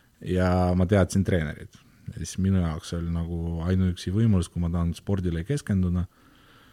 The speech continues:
keskenduda, et siis ma, noh, ma ei näinudki nagu, ma ei näinud enam ennast Tartus treenimas ja arenemas. Et tegelikult see spordigrupp ka, ta nagu,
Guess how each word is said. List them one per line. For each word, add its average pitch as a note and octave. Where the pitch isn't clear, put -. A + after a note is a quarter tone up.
keskenduda, F2+
et E2
siis -
ma, F2
noh, E2+
ma F#2+
ei F#2+
näinudki G#2+
nagu, G2
ma G#2
ei G#2+
näinud A2+
enam F#2
ennast F#2
Tartus -
treenimas F2
ja D#2+
arenemas. E2+
Et -
tegelikult F2+
see F2+
spordigrupp F#2
ka, A#2
ta F#2
nagu, F2+